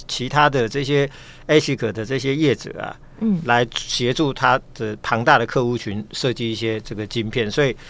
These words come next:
Speaker 1: 聚友科它就是其中之一嘛。
Speaker 2: 嗯。
Speaker 1: 所以台电助阵今年它会拿到更多的，比如说七奈米、十奈米、十二奈米、十六奈米订单都会持续的一个，啊，有更多的接案。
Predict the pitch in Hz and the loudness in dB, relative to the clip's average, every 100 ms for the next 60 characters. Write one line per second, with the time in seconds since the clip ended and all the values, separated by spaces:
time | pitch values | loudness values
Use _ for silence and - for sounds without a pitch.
0 | - - 135 - 127 131 - - - 131 | -4 4 4 4 2 0 -6 -10 -2 2
1 | 135 127 113 117 117 - - 120 113 - | 2 0 -2 0 0 -2 -4 -2 -2 -4
2 | - - 240 185 135 - 175 170 220 214 | -10 -2 4 4 2 2 8 10 10 8
3 | 233 190 202 170 185 151 147 165 147 131 | 8 8 8 8 4 4 4 4 4 4
4 | 147 147 127 127 120 110 101 98 123 120 | 4 4 2 0 2 0 -2 -4 0 2
5 | 117 123 - 135 127 131 113 98 95 98 | 0 -4 -6 -2 2 2 0 -4 -8 -10
6 | - - 107 127 123 107 98 95 - 113 | -10 -8 -4 -2 -2 -2 -6 -8 -6 -2
7 | 123 131 120 104 92 107 120 131 104 123 | 0 0 0 -2 -6 -2 0 0 -2 -4
8 | 110 113 113 - - 139 131 123 - 104 | -2 -2 -4 -10 -2 0 2 0 0 -6
9 | 127 104 98 104 101 98 - - - - | -6 -6 -8 -8 -8 -10 -12 -18 -18 -16
10 | - 95 95 - 156 131 117 - 104 104 | -8 -6 -4 4 4 4 0 -2 -6 -4
11 | 98 | -6